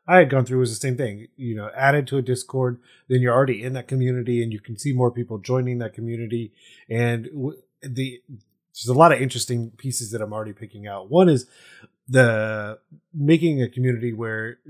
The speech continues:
G Ms can talk to other G Ms, 'cause that's, you know, that's one of the biggest things about this show is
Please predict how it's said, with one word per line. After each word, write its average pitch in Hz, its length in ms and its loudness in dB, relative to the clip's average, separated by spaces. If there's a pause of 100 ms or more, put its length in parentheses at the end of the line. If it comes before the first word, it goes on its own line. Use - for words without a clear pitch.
(140)
G 123 300 -2
Ms 117 180 -4
can - 140 -6
talk 117 240 -4
to 120 100 -12
other 113 140 -8
G 110 200 -10
Ms, 131 260 -4
'cause 135 140 -6
that's, 165 180 4
you 185 140 4
know, 165 140 6
that's 160 180 4
one 160 140 2
of 143 100 2
the 131 100 8
biggest 123 360 -2
things 127 180 -2
about 117 380 -4 (260)
this 127 180 4
show 123 580 6 (280)
is 120 420 2